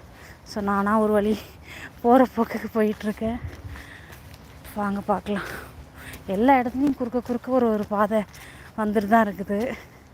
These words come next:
இப்படியே போகும். வாவ், இந்த இடமே செம்மையா இருக்குல்ல? அப்பா. கடைசியில இங்க வந்து கிளைமேட்னால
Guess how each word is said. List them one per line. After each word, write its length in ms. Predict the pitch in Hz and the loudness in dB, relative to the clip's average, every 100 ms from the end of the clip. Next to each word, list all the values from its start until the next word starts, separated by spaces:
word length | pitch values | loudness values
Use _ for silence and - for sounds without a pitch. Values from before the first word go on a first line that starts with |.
| - - - - - - - | -20 -20 -20 -20 -20 -20 -18
இப்படியே 280 | - 202 - | -8 -8 -4
போகும். 360 | 202 196 190 - - - - - - - - - - - - - - - - - - - - - - - - - - - - - - - - - - - - - - - - - | -2 -2 -4 -14 -16 -18 -10 -10 -10 -20 -20 -20 -20 -20 -18 -18 -20 -20 -20 -20 -20 -20 -18 -18 -20 -20 -20 -20 -20 -20 -20 -20 -20 -20 -20 -20 -18 -18 -18 -20 -20 -20 -20 -8
வாவ், 400 | 220 214 220 208 - - - - - | -4 2 2 2 -6 -16 -18 -18 -10
இந்த 160 | 214 208 | -6 -4
இடமே 260 | 220 240 | 0 0
செம்மையா 420 | 214 233 214 233 233 | 0 -4 0 2 0
இருக்குல்ல? 320 | - 208 226 233 - - - - - - - - - - - - - - - - - - - | -2 -2 -2 -4 -14 -20 -20 -20 -20 -20 -20 -20 -20 -20 -20 -20 -16 -14 -12 -12 -12 -14 -16
அப்பா. 240 | - 220 - - - - - - - - - - - - - - - - - - - - - - - - | -10 -10 -10 -16 -20 -20 -20 -20 -20 -20 -20 -20 -20 -20 -20 -20 -20 -20 -20 -20 -20 -20 -20 -20 -16 -8
கடைசியில 420 | 202 - 247 269 | -8 -2 4 6
இங்க 100 | 247 233 | 6 4
வந்து 140 | 240 247 | 2 0
கிளைமேட்னால 680 | 226 240 254 - 247 247 | 2 4 4 2 0 2